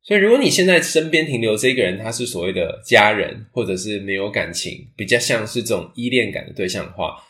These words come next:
那剩下两个空缺你会怎么办呢？在小新的故事当中，那个填补他浪漫感，甚至是有恋爱感受的空缺，因为我不确定他们是不是有发生跟性有关的内容哦，所以至少信件里面谈到的是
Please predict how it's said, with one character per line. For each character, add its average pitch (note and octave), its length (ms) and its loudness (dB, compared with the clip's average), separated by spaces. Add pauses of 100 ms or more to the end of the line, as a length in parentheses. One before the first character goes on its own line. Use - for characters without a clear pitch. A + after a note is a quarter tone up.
(140)
那 E4 100 0
剩 G#3 200 4
下 G#3 100 6
两 G#2 380 6
个 - 280 -4
空 C3+ 280 0
缺 A2+ 240 0
你 F#2+ 100 -4
会 G#2 100 -6
怎 G2 120 -10
么 - 180 -12
办 F2 220 0
呢？ E2 180 -12 (320)
在 G3 100 4
小 D#3+ 160 6
新 D3 140 4
的 D#3+ 100 4
故 D3+ 160 2
事 C#3+ 200 -2
当 B2 240 2
中， A#2 400 -2 (180)
那 D3+ 80 -8
个 D3 100 0
填 C3 320 0
补 C3 220 -2
他 A#2 240 -4
浪 C3+ 300 2
漫 B2+ 200 0
感， G2+ 360 -8 (320)
甚 A#2 120 -4
至 A#2 140 -6
是 A2 520 -6
有 F#2+ 120 -2
恋 D3 220 0
爱 C#3 160 4
感 - 200 -2
受 B2+ 160 -2
的 G#2 80 -2
空 G#2 220 -4
缺， F#2 260 -4
因 F#2+ 80 -6
为 C#3+ 60 -2
我 C3 60 -2
不 - 100 -6
确 C#3+ 240 2
定 C#3+ 140 0
他 C3 100 -2
们 B2 100 0
是 B2+ 120 -4
不 A#2 40 -4
是 B2 60 -2
有 F2+ 120 2
发 G#2 200 -2
生 G2+ 160 -8
跟 G#2+ 120 -8
性 G#2+ 260 -4
有 E2+ 140 -6
关 F2+ 260 -4
的 F2 180 -4
内 A2+ 200 -2
容 - 180 -8
哦， - 180 -14
所 A2+ 120 -6
以 A#2 40 -6
至 E3+ 160 2
少 A2 220 0
信 B2+ 180 -4
件 A#2 140 0
里 G#2+ 40 -6
面 A2 140 -6
谈 F2+ 220 -8
到 G2 240 0
的 E2 160 -4
是 G2+ 200 -8